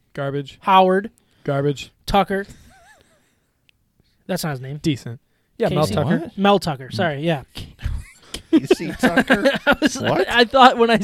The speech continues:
Speaker 2: read Tucker, I was like,
Speaker 3: Oh, wow.
Speaker 2: "That's not the Pistons coach." <laughs>
Speaker 3: Very nice.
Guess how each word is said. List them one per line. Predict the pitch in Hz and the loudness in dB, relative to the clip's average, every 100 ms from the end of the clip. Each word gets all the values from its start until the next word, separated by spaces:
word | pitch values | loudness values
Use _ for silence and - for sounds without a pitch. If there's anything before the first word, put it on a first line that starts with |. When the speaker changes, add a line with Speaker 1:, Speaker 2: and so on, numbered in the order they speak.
| 196 | -2
Speaker 2:
read | 202 220 214 | -2 0 -2
Tucker, | 202 202 220 | -4 -6 -4
I | 208 | -4
was | 185 | 0
like, | 190 | 2
Speaker 3:
Oh, | 147 110 | 2 2
wow. | 104 127 110 | 2 2 2
Speaker 2:
"That's | 98 202 | -2 -2
not | 247 | -6
the | 156 | -8
Pistons | 139 151 - 139 | -8 -10 -10 -16
coach." | - 143 214 220 | -10 -4 -2 0
<laughs> | |
Speaker 3:
Very | - 160 151 127 | 2 4 6 6
nice. | 123 110 113 - | 4 4 0 -4